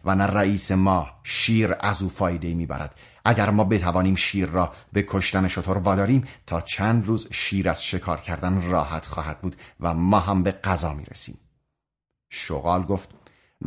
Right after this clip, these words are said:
درست است که شتر رفیق ما نیست، ولی شیر به این سادگی برای کشتن او به زیر بار نمی رود، چون او به شتر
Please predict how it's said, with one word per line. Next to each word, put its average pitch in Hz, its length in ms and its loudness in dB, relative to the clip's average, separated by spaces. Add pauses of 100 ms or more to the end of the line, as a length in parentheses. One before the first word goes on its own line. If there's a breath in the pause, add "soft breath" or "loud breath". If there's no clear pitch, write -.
(120)
درست 143 400 4
است 170 240 -2
که 123 120 -4
شتر 104 500 -2
رفیق 95 440 -2
ما 92 200 4
نیست، 85 260 -2 (180 loud breath)
ولی 123 180 0
شیر 117 400 -2
به 107 120 0
این 104 160 2
سادگی 101 540 0
برای 98 280 -2
کشتن 95 380 -4
او 98 160 -4
به 98 100 -6
زیر 87 240 -6
بار 87 280 -2
نمی 117 240 0
رود، 80 240 -2 (280 loud breath)
چون 151 200 -2
او 139 200 0
به 139 120 0
شتر 117 380 -4